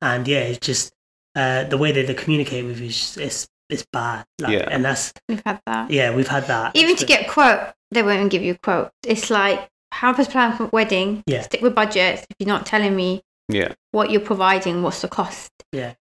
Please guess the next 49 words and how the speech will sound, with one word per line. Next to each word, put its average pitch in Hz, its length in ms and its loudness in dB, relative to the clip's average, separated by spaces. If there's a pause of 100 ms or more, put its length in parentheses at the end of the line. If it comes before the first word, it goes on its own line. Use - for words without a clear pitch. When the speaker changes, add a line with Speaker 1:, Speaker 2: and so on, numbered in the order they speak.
(140)
Speaker 3:
They're 240 100 4
like, 226 80 4
"Oh, 269 280 8
but 240 180 4
we 247 80 6
don't 226 200 4
know. 208 140 4
This 202 160 -2
could 214 160 -2
change. 185 320 2
That - 160 -4
can 196 140 -4
change." - 560 -6 (180)
I 262 80 6
think 254 220 4
the 262 80 8
one 285 260 8
thing 285 180 6
was 233 200 4 (400)
bad 214 200 8
communication 190 800 0
overall. 202 400 4
Speaker 2:
Yeah. - 180 0
Speaker 3:
That's - 220 0
a - 20 2
general 196 320 0
Speaker 1:
Yeah. 170 80 -8
Speaker 3:
theme. 226 360 4 (320)
Speaker 1:
And 160 120 4
I 185 40 6
think 185 160 2
that 156 120 4
was 147 200 2
out 151 260 0 (380)
there 147 400 2
Speaker 3:
But 240 180 6
Speaker 1:
as - 60 -2
well. 208 120 4
Speaker 3:
there 226 160 6
as 214 120 0
well. 196 100 4 (120)
Speaker 2:
Mm. - 180 0
Speaker 1:
It's - 60 -16 (120)
Speaker 3:
Both 220 80 6
Speaker 1:
not 165 100 4
Speaker 3:
ways. 190 120 4
Speaker 1:
just 127 160 2
here. 131 160 2
It's, 120 160 -2